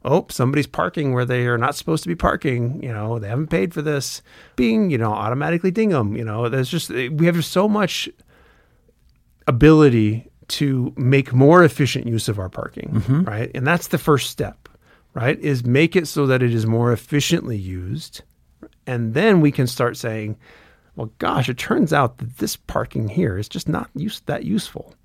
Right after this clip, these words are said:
Speaker 1: But, you know, at the margins, you start basically saying, "Well, gosh, it turns out that all we really need for this little set of businesses is a parking lot just right over there of this size,"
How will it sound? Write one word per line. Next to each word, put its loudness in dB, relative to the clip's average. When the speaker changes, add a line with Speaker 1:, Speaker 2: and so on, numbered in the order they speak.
Speaker 1:
But, 4
you 0
know, 2
at -4
the -2
margins, 0
you -6
start -6
basically -8
saying, -10
"Well, -6
gosh, -6
it -14
turns -4
out -4
that -4
all -2
we 0
really 2
need 0
for -8
this -8
little -6
set -6
of -8
businesses -8
is 2
a 0
parking 2
lot -2
just -4
right 4
over 2
there 0
of -6
this 0
size," -2